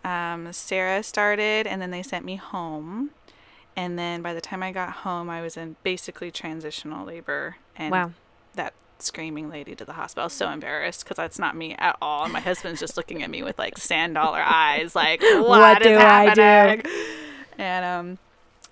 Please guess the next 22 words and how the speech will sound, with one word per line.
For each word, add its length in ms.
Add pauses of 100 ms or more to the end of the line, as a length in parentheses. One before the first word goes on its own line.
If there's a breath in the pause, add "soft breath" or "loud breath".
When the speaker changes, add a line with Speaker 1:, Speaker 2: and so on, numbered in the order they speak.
(140)
Speaker 1:
so, 680 (100)
and 240
then, 720
um, 640 (800)
and 160
then, 240
but 120
yeah, 160 (200)
really 220
fast, 540
got 200
an 100
epid-, 300 (160)
I 380
did 220
epidurals 960
with 240 (120)
both. 640 (600 soft breath)
And, 680
um, 680 (760)
it 100
was 380